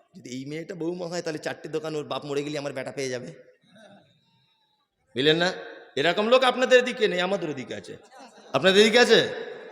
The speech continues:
ওরে বাবা, ওটা আপনাদের মুখ থেকে বলাতে চাচ্ছি আমি। আমি বললে বিপদ হয়ে যাবে যে আমাদের মৌলী সাহেব বদনাম করে দিয়েছে। নিয়ে বলছে, "মা,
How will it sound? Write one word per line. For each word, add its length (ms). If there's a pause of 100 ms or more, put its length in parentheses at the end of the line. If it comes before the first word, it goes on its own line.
ওরে 180
বাবা, 580 (340)
ওটা 220
আপনাদের 400
মুখ 180
থেকে 240
বলাতে 380
চাচ্ছি 360
আমি। 160 (1800)
আমি 200
বললে 280
বিপদ 320
হয়ে 160
যাবে 200
যে 100
আমাদের 280
মৌলী 220
সাহেব 240
বদনাম 260
করে 160
দিয়েছে। 320 (960)
নিয়ে 640 (360)
বলছে, 460
"মা, 380